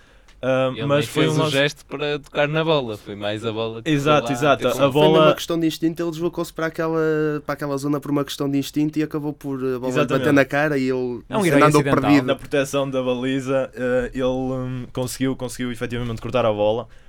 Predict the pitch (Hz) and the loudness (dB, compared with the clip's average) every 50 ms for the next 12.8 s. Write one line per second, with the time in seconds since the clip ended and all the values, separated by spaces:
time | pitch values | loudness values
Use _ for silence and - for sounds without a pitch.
0 | - - - 127 131 123 - - 135 123 - - 135 131 127 127 120 101 127 123 | -20 -12 -8 -6 -6 -6 -6 -6 -6 -6 -4 -4 -4 -2 -2 -4 -2 0 0 0
1 | 117 120 120 117 110 - - - 117 117 117 117 117 110 - - - 127 127 127 | 2 2 0 -2 -4 -6 -6 -6 -6 -4 -4 -4 -6 -8 -10 -8 -8 -6 -6 -6
2 | 127 - 120 113 104 - 107 127 156 165 147 117 104 90 104 104 98 - - 107 | -6 -8 -8 -8 -8 -6 -6 -6 -4 -4 -6 -6 -8 -8 -6 -6 -4 -2 0 0
3 | 104 98 101 107 107 98 90 98 107 127 127 147 131 - 98 107 101 107 101 98 | 0 0 -4 -6 -6 -6 -6 -6 -6 -6 -4 -4 -4 -4 -6 -8 -8 -8 -10 -10
4 | 98 - 107 104 - 113 110 107 98 110 110 101 95 - 104 104 123 127 - - | -8 -8 -8 -6 -6 -6 -6 -6 -6 -6 -8 -8 -8 -8 -6 -6 -6 -6 -8 -10
5 | 107 104 104 101 101 104 101 92 104 104 104 101 - 110 98 95 101 98 98 95 | -6 -4 -4 -4 -2 -4 -6 -6 -6 -6 -6 -6 -6 -4 -4 -4 -4 -4 -4 -4
6 | - 98 90 98 92 - - 98 98 98 92 95 92 92 95 87 - 95 92 90 | -6 -8 -8 -8 -8 -8 -6 -6 -6 -6 -6 -6 -8 -8 -8 -10 -10 -10 -10 -10
7 | 90 87 90 85 87 85 85 87 92 90 98 101 - _ _ _ _ _ _ - | -10 -10 -8 -8 -8 -8 -8 -8 -10 -10 -12 -14 -18 _ _ _ _ _ _ -20
8 | - _ _ _ _ _ - 117 123 123 123 123 123 123 123 123 123 123 123 123 | -20 _ _ _ _ _ -6 -4 -2 -2 -2 -2 -4 -4 -6 -8 -8 -8 -8 -10
9 | 127 127 - - 127 131 127 131 131 131 123 - - - - - 120 123 120 120 | -12 -14 -14 -12 -6 -2 0 0 0 0 -4 -8 -16 -18 -14 -12 -8 -6 -6 -6
10 | 120 110 - - - - - - _ - - _ _ - - 135 131 127 113 123 | -6 -8 -10 -14 -16 -16 -18 -20 _ -20 -20 _ _ -8 -6 -4 -4 -2 -2 -2
11 | 123 117 117 117 117 113 - 107 104 98 98 104 120 120 123 117 101 95 95 87 | -2 -2 -2 -6 -8 -8 -8 -8 -6 -2 -2 -2 -2 -4 -6 -8 -6 -8 -8 -10
12 | - 95 95 85 80 - 95 92 90 85 90 90 90 82 85 | -10 -12 -14 -16 -14 -12 -12 -12 -10 -10 -12 -12 -12 -14 -16